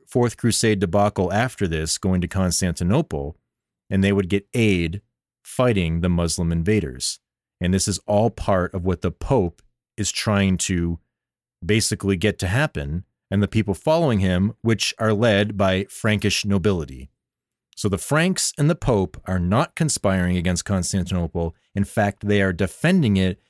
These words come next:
and doing everything they can to get these other rogue factions to not kill their own brethren. So,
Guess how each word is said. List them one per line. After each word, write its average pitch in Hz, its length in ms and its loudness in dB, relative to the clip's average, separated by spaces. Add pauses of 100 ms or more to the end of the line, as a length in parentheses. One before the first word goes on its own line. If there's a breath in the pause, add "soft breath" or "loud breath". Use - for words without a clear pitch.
(240)
and 110 120 2
doing 120 300 2
everything 156 400 0
they 131 140 2
can 90 640 -2 (560)
to 113 100 0
get 110 160 0
these 107 220 0
other 139 220 2
rogue 92 300 2
factions 87 760 -2 (180)
to - 160 -2
not 101 440 2 (800)
kill 127 240 0
their 107 240 2
own 110 140 2
brethren. 90 640 -2 (420)
So, 135 420 2